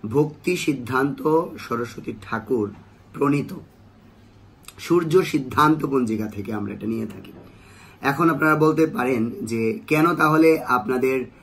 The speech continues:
এই অনুষ্ঠানগুলি, উপবাসগুলি স্বভাবতই একদিন পরে হয়, একদিন পরে কেন হয়, বা কখনো কখনো আগেও হয়,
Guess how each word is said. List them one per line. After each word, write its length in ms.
এই 440
অনুষ্ঠানগুলি, 880
উপবাসগুলি 840
স্বভাবতই 560
একদিন 480
পরে 280
হয়, 260
একদিন 380
পরে 260
কেন 220
হয়, 240
বা 140
কখনো 400
কখনো 480
আগেও 540
হয়, 260